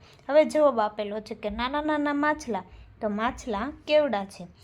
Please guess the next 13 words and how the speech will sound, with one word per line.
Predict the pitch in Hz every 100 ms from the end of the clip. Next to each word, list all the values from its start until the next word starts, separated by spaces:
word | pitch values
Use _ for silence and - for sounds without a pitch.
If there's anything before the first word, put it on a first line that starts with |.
| - - _ -
શ્વાસ | 285 277 285 -
લેવા, | 277 269 208
તો | 202
માછલા | 226 233 262 285 285
પાણી | 277 220 226 240
ઉપર | 247 208 208 214
કેમ | 208 196 208 202
આવે | 190 175 202
છે? | - - - - 185 - - - - - - - _ _ _ _ - - - _
વિભાગ | 262 285 294 269
બે | 233 247 226
જોઈએ, | 220 202 185 185
તેમાં | 185 180 180